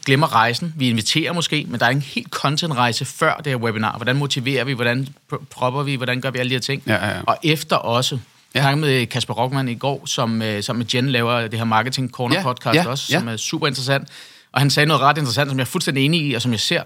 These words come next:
Speaker 1: meget i den måde, som vi også arbejder med content på, er, at de fleste bruger firs procent på at producere det stykke content,
Speaker 2: Ja.
Speaker 1: og tyve procent på at promovere det. Det burde nok være omvendt.
Speaker 2: Ja,
Speaker 1: Og det
Speaker 2: bestemt.
Speaker 1: betyder ikke, at vi skal lægge mindre indsats i at producere det, men vi skal bare være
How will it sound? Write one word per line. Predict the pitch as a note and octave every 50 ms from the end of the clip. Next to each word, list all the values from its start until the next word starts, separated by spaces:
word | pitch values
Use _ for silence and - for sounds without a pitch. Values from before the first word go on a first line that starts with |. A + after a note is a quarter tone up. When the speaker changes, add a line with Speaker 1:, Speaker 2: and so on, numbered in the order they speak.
| - -
Speaker 1:
meget | F3 C3+ A#2 A2+ A2+ A2+ A#2+ C3+ D#3+ F3+ G3
i | - C3+
den | B2+ B2+ C#3 B2
måde, | C3 B2+ B2 B2 B2+ D3 E3+
som | - - B2+ A#2
vi | C#3+
også | D3+ C#3 C#3 D3
arbejder | C3 B2+ A#2
med | A2+
content | G2+ A#2+ A#2 A#2 B2+ C3 C3
på, | C3+ C3 F#2+
er, | A2 A#2+
at | A#2+ A#2+ - - - - _ - - - B2
de | B2
fleste | A#2+ - F3 E3+ D#3+ - -
bruger | C#3+ - - C#3 D3 D3 -
firs | - F#3+ - -
procent | - D#3 - D#3+ C3+ -
på | D3 C#3+
at | B2+ -
producere | - C3+ A2+ - - E3+ E3+ C3+ D3+
det | D3 D3 C3+
stykke | - C3+ A#2 -
content, | - C3+ C#3+ D#3 - F#3 F#3+ F#3 - -
Speaker 2:
Ja. | A2 G#2
Speaker 1:
og | C#3+ D3
tyve | - - D3+ C#3+ D3
procent | D3+ C3+ D3+ C3+ B2+
på | C3 C3
at | A#2+
promovere | - - C3 A#2 G#2+ G#2+ G2 C#2+
det. | - A#2 - - - - - _ _
Det | C#3+ C3+
burde | - D#3 D#3 D3+
nok | C3+ B2 B2+
være | C3+ B2+
omvendt. | - C3 C3+ D#3+ D#3+ A#2+ - - - - -
Speaker 2:
Ja, | A2
Speaker 1:
Og | - -
det | - - -
Speaker 2:
bestemt. | B2 A#2
Speaker 1:
betyder | A#2 B2 D#3 D3
ikke, | D3+ D3+
at | F#3
vi | E3
skal | D3+ - C#3
lægge | C3 B2+ C3
mindre | C3+ C#3 D3+ E3+ C3
indsats | C#3 D3+ D3 - D#3 C3+ -
i |
at | C#3 B2
producere | - B2+ A2+ - - D#3+ D#3 E3
det, | F3 D#3 - _
men | - A#2+
vi | G2+ -
skal | - B2
bare | - B2+ C#3 D3+ D3
være | C#3 B2 A2